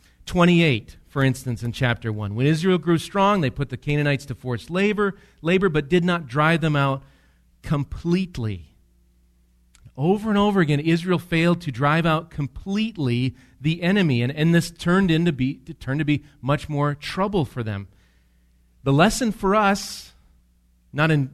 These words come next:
not in conquering towns per se, but in, in dealing with sin, is when we spare the sword to cut off our own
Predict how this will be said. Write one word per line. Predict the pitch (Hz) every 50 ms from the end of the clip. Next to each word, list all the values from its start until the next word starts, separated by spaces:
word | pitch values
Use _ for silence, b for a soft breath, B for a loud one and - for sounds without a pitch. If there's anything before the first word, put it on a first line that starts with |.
| - -
not | 170 160 139 143
in | 151 139 131
conquering | - - 160 160 160 156 156 143 123 120
towns | 113 - - - 185 190 202 208 208 202 196
per | - 156 156
se, | 143 - 131 123 123 131 135 b b b b b b _
but | 180 175 175
in, | 180 175 165 175 -
in | 175 156
dealing | 139 139 170 190 208 220 220 214
with | 196 190
sin, | - - - - 220 226 220 190
is | 165 151 117 - -
when | 156 156 165 170
we | 160 175 165 - - - -
spare | - - - - - - 185 196 226 240 233
the | 208 202
sword | - - - - 226 220 208 175 143
to | 156
cut | - - - 196
off | 190 196 190 -
our | 190 165 156 -
own | 202 180 190 202 202 190